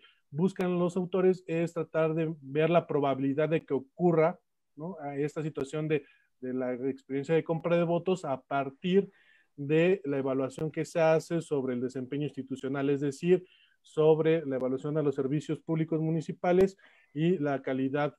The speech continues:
y la percepción que hay sobre la calidad de las elecciones. Eh, en particular, pues, el trabajo ha sido muy ins-, inspirador en ese sentido,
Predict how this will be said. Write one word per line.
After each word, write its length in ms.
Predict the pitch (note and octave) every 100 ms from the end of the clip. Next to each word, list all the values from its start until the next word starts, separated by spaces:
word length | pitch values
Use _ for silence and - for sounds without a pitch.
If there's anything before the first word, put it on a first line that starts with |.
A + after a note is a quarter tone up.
| -
y 140 | D3
la 120 | C#3
percepción 380 | C#3+ C3+ C#3 D#3+
que 80 | D3+
hay 60 | D#3+
sobre 220 | D#3+ D3+
la 100 | C3
calidad 400 | B2 B2 C#3 C#3+ -
de 100 | C3+
las 240 | C3 - -
elecciones. 640 | B2 B2 - C#3 A#2+ - _ _ _ - - -
Eh, 560 | D3+ D#3 D#3 D3+ D3 C#3+ _ _ _ _ _ _ -
en 120 | D#3
particular, 560 | F3 D#3 F3+ D#3 E3 G3
pues, 140 | F#3
el 100 | D#3+
trabajo 320 | D#3 D#3 D#3+ F3
ha 80 |
sido 440 | E3 - - E3+ E3+
muy 180 | F3 F3
ins-, 120 | E3 _
inspirador 680 | D#3 C#3+ - D#3 D#3 D#3 D#3+
en 100 | D#3
ese 200 | D3+ D3+
sentido, 520 | F#3 F3+ G3 F#3 G3